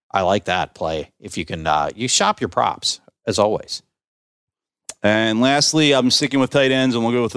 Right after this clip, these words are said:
Speaker 2: with the, the bigger name tight end, Travis Kelce.
Speaker 1: Mm-hmm.
Speaker 2: Uh, anytime touchdown. Um, I, I, I, the one I'm looking at is just over point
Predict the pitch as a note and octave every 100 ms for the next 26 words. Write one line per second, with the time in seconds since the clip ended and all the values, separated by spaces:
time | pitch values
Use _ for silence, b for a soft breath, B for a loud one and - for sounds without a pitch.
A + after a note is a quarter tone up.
0 | C#3+ A2+ F#2+ A2+ A2 A#2 A#2 A#2 A2+ G#2+
1 | B2 A2 A2+ A2+ G2+ A#2 A2 G#2 - A2
2 | G#2 A#2+ A2+ G#2 A2 A2 C#3 B B -
3 | A2 A2 B2 B2+ C3 A#2 G#2+ A2 - A#2+
4 | A#2 A2 G#2 - G2+ G2+ G2 G2 G2 A2+
5 | _ A#2+ - B2+ - B2+ B2 A#2+ A#2+ A2+
6 | G#2+ A#2+ G2 F#2 F2+ - G#2+ G#2+ G2 G#2
7 | G#2